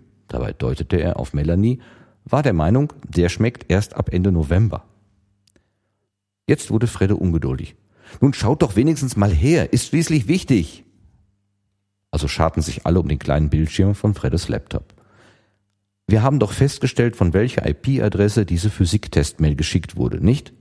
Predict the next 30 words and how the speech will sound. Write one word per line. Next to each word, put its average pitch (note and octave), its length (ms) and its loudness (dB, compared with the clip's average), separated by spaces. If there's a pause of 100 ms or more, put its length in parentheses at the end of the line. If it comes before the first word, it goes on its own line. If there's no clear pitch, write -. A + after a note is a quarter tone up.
(1000)
Das C2+ 180 -4
allgemeine C2 420 -2
Kopfnicken - 600 0 (200)
bestätigte C#2+ 580 -2
seine F2+ 320 2
Aussage. - 440 -8 (540)
"So, G#2+ 200 2 (160)
und - 180 0
nun, A#2+ 260 4
nun C#3 160 4
schaut C#3 280 0
doch B2 140 -2
mal G2+ 180 2
hierher." E2 520 -2 (640)
Fredde B2 300 0
markierte C3+ 580 0
eine D2+ 260 0
I-P-Adresse F#2+ 920 -2
innerhalb G2+ 400 2
eines D2 240 -4
Dokuments. C2 520 -4 (840)
"Das A2+ 180 0
ist - 180 -4
ein G2 140 4
Teil A#2+ 300 2
von G2+ 160 0
dem E2+ 160 0
Trace A#2+ 420 -2
von G2 160 2
gestern, G2+ 480 0